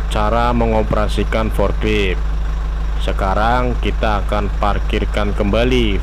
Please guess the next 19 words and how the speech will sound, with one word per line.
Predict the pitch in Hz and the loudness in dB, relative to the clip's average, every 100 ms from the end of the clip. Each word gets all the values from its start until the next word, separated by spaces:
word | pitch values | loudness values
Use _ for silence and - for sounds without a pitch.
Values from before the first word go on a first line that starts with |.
| - | 0
forklift | 98 92 - 98 | 0 0 -2 -2
ini. | 90 92 110 110 98 87 - - - - - - - | 0 0 0 2 0 0 -2 -2 -2 -2 -4 -4 -2
Jangan | 101 95 98 | -2 0 0
lupa | 101 98 123 123 | 0 0 0 0
kita | - 107 113 107 | 0 0 0 0
turunkan | 110 104 107 104 107 101 | 0 0 0 0 0 0
garpu | - 95 - 127 120 101 | 0 0 0 0 2 0
sampai | - 104 101 104 | 0 0 0 0
dengan | 92 101 107 | 0 0 0
menyentuh | 104 101 98 95 117 92 | 0 0 0 0 0 0
lantai | 90 95 - 117 110 92 - - - - | 0 0 0 0 0 -2 -4 -4 -4 -2
dan | 110 98 | -2 0
rata | 95 98 - 123 | 0 0 0 0
dengan | 110 98 101 98 | 0 -2 -2 -2
lantai. | 95 90 95 101 92 82 - _ _ _ _ _ _ _ _ | -2 -4 -4 -2 0 -2 -4 _ _ _ _ _ _ _ _
Jangan | - 98 95 98 | -4 0 0 2
lupa | 98 98 123 131 131 123 - - | 0 2 2 4 4 0 -6 -6
ditarik | 98 - - 107 107 104 104 | -4 -2 0 2 0 -2 0
juga | 117 127 127 104 90 | 2 4 4 4 0